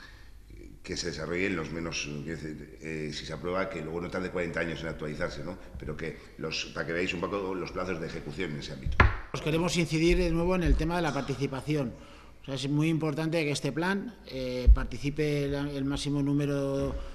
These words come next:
Speaker 2: de asociaciones y personas posible, y os recordamos los, los tres, las tres vías, que es vía web, es para consulta, y luego va a estar aquí también en formato papel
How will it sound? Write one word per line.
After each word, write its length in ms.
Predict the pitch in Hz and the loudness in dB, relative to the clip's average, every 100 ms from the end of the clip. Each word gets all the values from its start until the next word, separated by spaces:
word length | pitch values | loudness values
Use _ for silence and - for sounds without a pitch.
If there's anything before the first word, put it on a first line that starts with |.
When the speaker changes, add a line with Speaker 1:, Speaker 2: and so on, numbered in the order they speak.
| - - | -12 -8
Speaker 2:
de 120 | - 139 | -2 0
asociaciones 760 | 147 139 143 147 156 156 143 | 0 0 -2 0 2 2 0
y 200 | 143 139 | 0 0
personas 640 | 127 139 143 143 143 135 | 0 -4 0 0 0 -2
posible, 640 | - 147 147 165 175 202 208 - - - - - | -4 -4 2 2 4 0 -4 -16 -18 -20 -20 -4
y 240 | 131 131 | 0 2
os 100 | 127 | 2
recordamos 400 | 123 127 147 156 | 0 0 0 2
los, 240 | 147 127 113 | 0 -2 -6
los 180 | 127 120 | -6 -6
tres, 400 | 143 143 147 - - | 0 0 0 -4 -10
las 200 | - 113 | -10 -10
tres 200 | - 127 | -8 -6
vías, 360 | 120 139 120 101 | -2 -2 -2 -6
que 180 | 139 139 | -4 -6
es 220 | - - | -6 -6
vía 200 | 127 135 | -4 -2
web, 260 | 139 208 220 - - | 2 0 0 -10 -14
es 60 | - | -12
para 320 | 123 123 123 | -8 -6 -6
consulta, 640 | 127 127 170 165 190 208 - - - - - | -4 -2 -2 -2 -4 -6 -10 -16 -18 -20 -8
y 80 | - | 0
luego 340 | 139 147 151 151 | 2 2 0 -2
va 60 | 147 | -2
a 40 | |
estar 200 | 147 147 | -2 -2
aquí 160 | 143 151 | -2 -2
también 560 | 147 151 123 - - 151 | 0 0 0 -4 -8 -4
en 220 | 139 131 113 | -2 -2 -2
formato 560 | 120 135 135 143 143 | -2 -2 0 2 2
papel 460 | 139 139 165 127 | 0 0 2 0